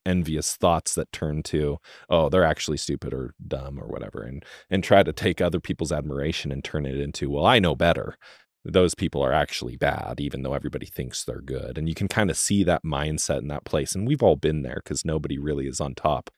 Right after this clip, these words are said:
at least forever. And so even, <laughs> even the most popular kid in school has gone through moments where they're envying somebody above them. And so when you're in that state of mind of envy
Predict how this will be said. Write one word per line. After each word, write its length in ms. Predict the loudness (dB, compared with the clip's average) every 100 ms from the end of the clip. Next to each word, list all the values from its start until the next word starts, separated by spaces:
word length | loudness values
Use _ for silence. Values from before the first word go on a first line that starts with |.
| _
at 160 | -4 -2
least 240 | -4 -4
forever. 500 | -4 -2 0 -2 -6 -8 -20 _
And 140 | -4 2
so 200 | 4 4
even, 300 | 4 4 2
<laughs> 260 | 2 0 0 -4 4
even 320 | 6 6 6
the 60 | 4
most 240 | 4 4
popular 420 | 2 2 2 0 0
kid 220 | -2 -2
in 140 | -4
school 460 | -6 0 2 2 0
has 140 | -4
gone 260 | -2 -4 -4
through 580 | -6 -2 0 0 -4 -10 _ -20 _ -4
moments 420 | -2 -2 -6 -6
where 180 | -6 -4
they're 180 | -6 -6
envying 460 | -8 -6 -8 -8
somebody 380 | -10 -10 -8 -8
above 320 | -8 -8 -8 -10
them. 340 | -10 -10 -14 _ _ _ _ -4
And 100 | 4
so 100 | 6
when 100 | 6
you're 100 | 2
in 260 | 2 2
that 240 | 2 0 -2
state 540 | -4 -2 -2 2 2 2
of 140 | 0
mind 300 | 0 0 0
of 140 | -4 -6 -4
envy 600 | -2 -2 -2 -6 -6